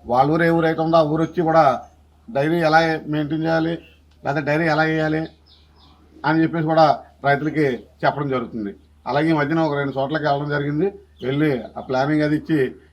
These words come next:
ఆ డైరీ ఎలాగ కట్టాలి ఏంటి అని చెప్పేసి రైతులు చెప్పడం జరిగింది. అలాగే రైతులకి ఏ సలహాలు కావాలన్నా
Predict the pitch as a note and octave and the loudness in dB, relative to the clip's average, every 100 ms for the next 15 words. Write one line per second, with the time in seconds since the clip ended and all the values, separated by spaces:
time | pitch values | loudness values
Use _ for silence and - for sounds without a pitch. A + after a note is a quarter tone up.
0 | - A#2+ B2+ C#3+ D#3 D3+ D3+ D3+ C#3 C3+ | -12 -4 -2 0 2 2 0 0 -2 -2
1 | D3 D3 D3 C#3 C3+ D3+ D3 - _ _ | -2 0 -2 -2 -2 -2 -4 -12 _ _
2 | - - C#3+ C#3+ D3 D3 C#3 C3+ C3+ A#2+ | -14 -6 -4 -2 -4 -2 -2 -2 -4 -4
3 | C3+ B2+ C3+ D#3+ A3+ - _ _ B2 C#3+ | -6 -6 -4 -4 -6 -12 _ _ -2 0
4 | D3+ C3+ C#3+ E3 D#3 D3+ C#3 C#3+ D3 D3+ | 0 0 -2 -2 -2 -2 0 0 0 -2
5 | D3 D3+ E3 | -2 -2 -2